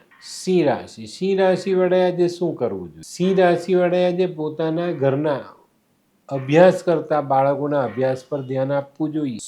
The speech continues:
શું નથી કરવાનું? મિત્રો, આજે કોઈ પણ કામ છુપાવીને નહીં કરતા.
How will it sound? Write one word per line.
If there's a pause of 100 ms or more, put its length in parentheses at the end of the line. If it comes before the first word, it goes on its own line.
શું
નથી
કરવાનું?
મિત્રો,
આજે (800)
કોઈ
પણ
કામ
છુપાવીને
નહીં
કરતા.